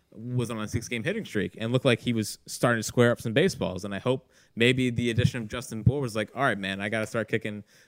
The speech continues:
kicking it into gear a little bit here." Um, the worst part of the Bour injury is the bench stuff, because just late in games, it's nice to have Justin Bour, or not even late games. If, if it's a sixth inning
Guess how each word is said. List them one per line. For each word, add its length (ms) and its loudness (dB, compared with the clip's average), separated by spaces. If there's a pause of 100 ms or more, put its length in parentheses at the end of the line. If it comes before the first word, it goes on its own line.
(100)
kicking 280 0
it 40 -2
into 200 -4
gear 280 -2
a 100 -4
little 200 -4
bit 180 -6
here." 280 -6 (280)
Um, 500 -2
the 120 -2
worst 340 4
part 160 0
of 60 -4
the 40 -2
Bour 280 2
injury 540 -4
is 480 -6
the 120 -10
bench 320 -4
stuff, 400 -4 (380)
because 360 0
just 200 -10
late 200 -2
in 80 -6
games, 380 -6
it's 120 -12
nice 200 -4
to 80 -4
have 100 -4
Justin 300 -8
Bour, 460 -4
or 200 2
not 140 0
even 140 -4
late 180 -2
games. 240 -12
If, 100 -6 (160)
if 160 -4
it's 120 -6
a 60 -8
sixth 260 -4
inning 300 -4